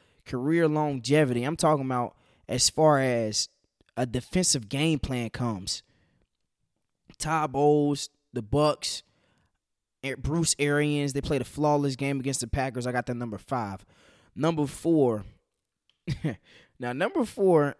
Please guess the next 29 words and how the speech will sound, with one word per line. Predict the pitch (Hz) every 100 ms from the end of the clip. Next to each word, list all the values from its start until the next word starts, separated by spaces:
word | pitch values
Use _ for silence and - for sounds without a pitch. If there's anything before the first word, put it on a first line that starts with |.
| -
I | 151
have | 175 147
been | 131 123
disrespecting | 165 - 139 - 139 131 117
them | 113
all | - 120 117
year. | 113 107 98 92 - _ _ _ _ _ -
I'm | 131
not | 151 156
gonna | 143 127
lie | 120 117
to | - 110
you. |
I | 113
looked | 127 156 160
at | 147
their, | 139 127 - _ _
their | 135 120
first | - 196 190
four | - 156 135
games, | 123 123 117 120
and |
I | 131
said, | - 120 120 - _ _ _ _ _ _ _ _ -
"Well, | - 269 277
they | 349
didn't | 262 180
play | 139 143 131
nobody." | 113 104 101 90 95